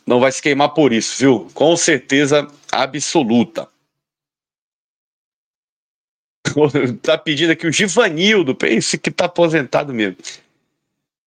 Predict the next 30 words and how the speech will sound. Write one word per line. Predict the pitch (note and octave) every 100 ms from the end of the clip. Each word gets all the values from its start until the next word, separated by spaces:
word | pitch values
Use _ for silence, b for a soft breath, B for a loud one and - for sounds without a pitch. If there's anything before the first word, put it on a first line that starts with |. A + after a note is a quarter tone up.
| _ _ _ _ B2+
E, | D#3 G3
bom, | G#3 C#3+
o |
que | A#2+
a | E3
gente | D#3 A#3 C4+
precisa, | A3 F3 - D#3 C3 A2+ F#2 - - -
é, | - - - - - _ _ -
nessa | G#2+ - G2
hora, | C3 D3+ B2
assim, | G#2 - C#3
né, | A#2+ C3+ G#2+ -
é, | G2+ F2+
é, | F#2 F2+ - - - - _ _ _ _ _ _ _
precisa | - A#2+ - F#3+ E3+
ver | D3+
a |
crítica, | C3+ D3+ - -
lógico, | A#2+ D#3+ C#3 B2+ - - _ _ _ _ _
tem | - D#3
que | D3
criticar | C#3+ C#3 - A#2+ C3 C#3+ b b b _ _ _ _
a, | G#2 G#2 F#2+ F#2 E2+ - - _ _ _ _ _
a | G2
nova | A2+ E3+ C#3+
gestão | C3 C3 - C3+ B2 G#2 F2+ F2+ - _ _ -
do | A2+
Clube | - C3+
do | A#2 -
Remo. | C#3 E3 G2+ F2